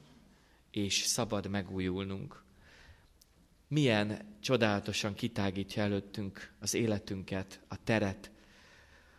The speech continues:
hogyha ezt komolyan vesszük. Szabad elfáradni,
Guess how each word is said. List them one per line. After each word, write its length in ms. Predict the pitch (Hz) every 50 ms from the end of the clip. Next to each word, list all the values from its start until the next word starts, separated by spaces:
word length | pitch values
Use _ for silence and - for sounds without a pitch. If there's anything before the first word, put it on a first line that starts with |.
| - - - -
hogyha 540 | - - 110 - - 123 117 104 98 95 - -
ezt 220 | - 113 - -
komolyan 380 | - 160 131 117 104 98 95 90
vesszük. 560 | 90 87 - - - - 92 - - - - - - - _ -
Szabad 420 | - - - 156 151 135 117 107 110
elfáradni, 800 | 104 101 98 - - 104 98 95 95 92 80 90 92 90 90